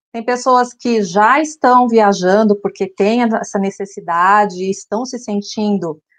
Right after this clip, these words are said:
confortáveis pra viajar. E tem as pessoas do meio termo, que não podem viajar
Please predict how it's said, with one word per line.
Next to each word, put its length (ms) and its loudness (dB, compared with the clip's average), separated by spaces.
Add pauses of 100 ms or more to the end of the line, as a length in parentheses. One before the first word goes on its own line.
(140)
confortáveis 1300 0 (420)
pra 280 2
viajar. 760 0 (160)
E 60 -10
tem 100 0
as 140 2
pessoas 420 2
do 80 2
meio 280 2
termo, 540 4 (120)
que 180 0
não 180 4
podem 460 4
viajar 800 4